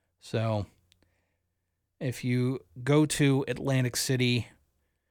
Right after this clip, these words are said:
uh, I, I recommend you going to a casino, <laughs> parking there, going in,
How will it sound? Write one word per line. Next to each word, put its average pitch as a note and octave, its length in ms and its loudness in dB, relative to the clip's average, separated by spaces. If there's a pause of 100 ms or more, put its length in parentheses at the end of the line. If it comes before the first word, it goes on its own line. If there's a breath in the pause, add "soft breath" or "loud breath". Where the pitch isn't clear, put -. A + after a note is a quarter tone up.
(840)
uh, A2 420 -4 (400)
I, B2+ 80 -6
I C3 240 -2
recommend C3 840 4
you B2+ 500 0
going C3 360 0
to B2+ 320 0
a A#2+ 60 -6
casino, A#2 840 0 (340)
<laughs> - 20 0 (800 soft breath)
parking G3 380 6
there, E3 360 6
going E3 300 4
in, D#3 520 4